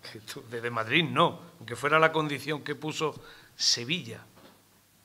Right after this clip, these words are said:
y doña Susana Díaz para disimular la relación que tenían entre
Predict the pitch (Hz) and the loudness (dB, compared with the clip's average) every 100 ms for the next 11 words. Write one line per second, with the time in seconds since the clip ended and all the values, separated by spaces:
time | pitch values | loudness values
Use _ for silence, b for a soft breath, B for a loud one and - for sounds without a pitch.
0 | _ b b b 117 113 117 117 110 117 | _ b b b -16 -10 -8 -6 -6 -8
1 | - 117 117 113 117 92 - - - _ | -6 -4 -4 -6 -8 -10 -16 -20 -20 _
2 | _ _ - B B B B B B B | _ _ -20 B B B B B B B
3 | B B B B B - _ _ 120 117 | B B B B B -20 _ _ -4 -4
4 | 120 - 127 131 135 135 139 139 131 127 | 0 -2 -2 0 2 2 2 0 0 -2
5 | 127 127 123 120 120 123 120 113 110 113 | -4 -6 -8 -8 -8 -6 -6 -8 -8 -10
6 | 110 113 113 | -10 -10 -10